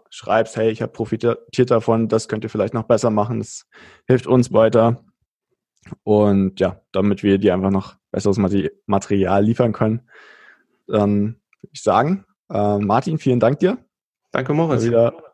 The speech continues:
Speaker 1: hat mal wieder richtig, richtig Spaß gemacht. Wenn du als Hörer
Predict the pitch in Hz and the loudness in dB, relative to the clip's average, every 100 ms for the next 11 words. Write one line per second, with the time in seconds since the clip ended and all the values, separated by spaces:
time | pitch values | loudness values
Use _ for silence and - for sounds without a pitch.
0 | _ _ _ _ - - 110 113 113 131 | _ _ _ _ -16 -6 2 2 2 -2
1 | - 127 131 123 - 120 - 151 147 147 | -4 -8 -6 -6 0 2 2 0 2 0
2 | - - _ - - - - 120 139 151 | -2 -20 _ -20 -20 -14 -6 -4 0 0
3 | 147 - 165 170 170 151 | 0 0 2 4 2 0